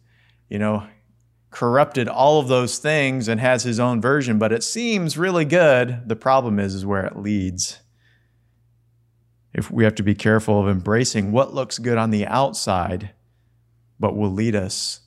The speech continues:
down a wrong pathway. And so we have to be able to discern between the counterfeit and the legitimate,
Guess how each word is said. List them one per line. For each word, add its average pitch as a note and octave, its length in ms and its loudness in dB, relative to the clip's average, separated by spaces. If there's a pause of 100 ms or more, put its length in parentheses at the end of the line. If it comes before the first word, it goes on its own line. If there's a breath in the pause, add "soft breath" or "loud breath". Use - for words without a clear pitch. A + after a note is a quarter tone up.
(240)
down F#2+ 160 -6
a F#2 80 -6
wrong F2+ 240 -4
pathway. F#2 640 -4 (1800)
And G2+ 140 -6
so A#2 140 0
we A2+ 180 2
have B2+ 260 0
to A#2+ 80 0
be A#2 200 4
able A#2 160 2
to A2+ 120 -2
discern A#2+ 500 0
between C3 420 0
the G2+ 100 0
counterfeit E3 840 -4 (460)
and G#2 220 -4
the F#2+ 60 -6
legitimate, - 960 -10